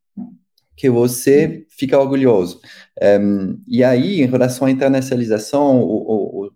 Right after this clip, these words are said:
cara, eu acho que eu, enfim, é, isso é o produto hoje. Então, não sei, não sei de quanto ele é brasileiro, não sei quanto ele, ele é internacional, mas o, a ideia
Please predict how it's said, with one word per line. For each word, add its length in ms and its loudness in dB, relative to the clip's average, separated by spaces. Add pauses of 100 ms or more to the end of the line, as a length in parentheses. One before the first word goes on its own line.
(100)
cara, 260 0
eu 120 4
acho 400 -2
que 80 -2
eu, 260 0 (200)
enfim, 240 0
é, 480 -2
isso 220 -2
é 40 6
o 60 6
produto 540 2
hoje. 400 0
Então, 340 0
não 140 2
sei, 340 0
não 180 0
sei 220 0
de 120 -4
quanto 500 0
ele 100 2
é 40 2
brasileiro, 600 2
não 120 4
sei 140 -4
quanto 440 0
ele, 340 0
ele 380 -4
é 80 -4
internacional, 760 -2 (380)
mas 400 0
o, 560 2
a 140 0
ideia 520 0